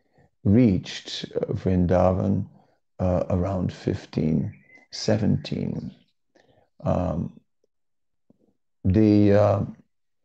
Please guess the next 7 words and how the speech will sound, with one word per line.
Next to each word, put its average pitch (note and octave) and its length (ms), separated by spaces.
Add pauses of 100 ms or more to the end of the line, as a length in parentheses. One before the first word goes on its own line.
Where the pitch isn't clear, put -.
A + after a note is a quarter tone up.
(1300)
it G#2+ 100
is A2+ 100
said C#3+ 240
Chaitanya D#3+ 480
Mahaprabhu C3+ 640
had A#2+ 160
already A#2 420